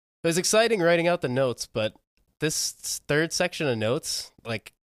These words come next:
kinda hit me harder, like, the actual gravity of the whole story. 'Cause when I was reading the book, you know, you're just kinda reading through, taking it all in,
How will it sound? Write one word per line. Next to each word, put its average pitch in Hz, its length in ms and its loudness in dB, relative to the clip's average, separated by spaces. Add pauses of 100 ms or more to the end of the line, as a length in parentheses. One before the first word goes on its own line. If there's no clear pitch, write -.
(220)
kinda 190 260 -2
hit 107 260 -4
me 123 120 -4
harder, 104 460 -4 (360)
like, 107 220 -10
the 107 60 -4
actual 110 540 -4 (560)
gravity 113 580 -4
of 104 80 -6
the 104 80 -4
whole 104 180 -6
story. 104 520 -8 (560)
'Cause 117 340 -2
when 131 80 -2
I 135 60 0
was 127 140 -4
reading 151 240 -4
the 113 40 -2
book, 110 300 -6
you 120 60 -2
know, 113 340 -2
you're 120 180 -12
just - 200 -10
kinda 104 180 -2
reading 104 300 -6
through, 101 500 -6 (420)
taking 110 280 -6
it 101 80 -8
all 104 220 -4
in, 101 380 -4